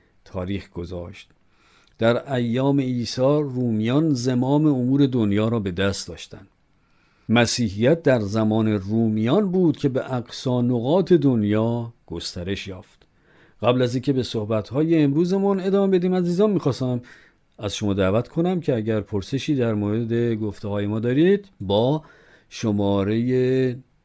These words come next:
دو صفر سیصد و پنجاه و هفت نود و نه هفتصد و هشتاد و شش هفتصد و هفت از طریق تلگرام با ما تماس حاصل فرمایید. کتاب مقدس تجزیه و تحلیل شدن امپراتوری روم را به شیوهٔ اعجازانگیزی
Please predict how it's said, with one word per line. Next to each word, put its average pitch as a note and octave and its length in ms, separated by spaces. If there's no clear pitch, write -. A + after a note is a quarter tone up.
دو A#2+ 140
صفر - 480
سیصد A#2+ 340
و A2+ 40
پنجاه G#2 340
و A2+ 160
هفت C#3+ 200
نود G2+ 300
و A2+ 40
نه A#2+ 220
هفتصد G#2 640
و A2 80
هشتاد G2 420
و F#2 40
شش - 340
هفتصد C3 680
و G#2 80
هفت D3 400
از F#3+ 300
طریق C#3 400
تلگرام A2+ 480
با G2 140
ما F#2 120
تماس F2+ 580
حاصل F#2+ 340
فرمایید. F2+ 600
کتاب G3 300
مقدس C3+ 800
تجزیه A#2+ 520
و C#3 120
تحلیل A2+ 520
شدن B2+ 500
امپراتوری G#2+ 680
روم C#3+ 440
را B2+ 380
به B2+ 120
شیوهٔ A2 560
اعجازانگیزی A2 1200